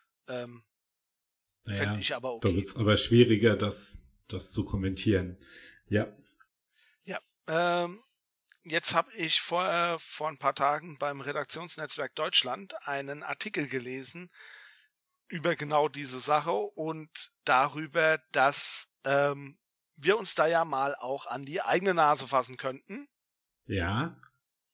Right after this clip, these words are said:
Speaker 1: Also, und vor allem man bestimmt bei uns auch einiges zum Zensieren finden würde, beziehungsweise zum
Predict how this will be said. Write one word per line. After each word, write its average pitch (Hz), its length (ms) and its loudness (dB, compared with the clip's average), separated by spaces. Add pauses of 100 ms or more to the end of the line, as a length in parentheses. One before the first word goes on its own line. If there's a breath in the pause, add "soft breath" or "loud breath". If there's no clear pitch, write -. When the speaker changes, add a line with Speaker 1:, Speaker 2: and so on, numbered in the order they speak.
(220)
Speaker 1:
Also, 160 520 -2
und 156 200 -8
vor 160 180 2
allem 143 200 -4
man 139 420 -4
bestimmt 151 340 -10
bei 156 100 -2
uns 151 260 -6
auch 147 220 -4
einiges 143 420 -6
zum 147 180 -6
Zensieren 143 540 -8
finden 185 360 -12
würde, 127 220 -10
beziehungsweise 135 640 -10
zum 120 360 -10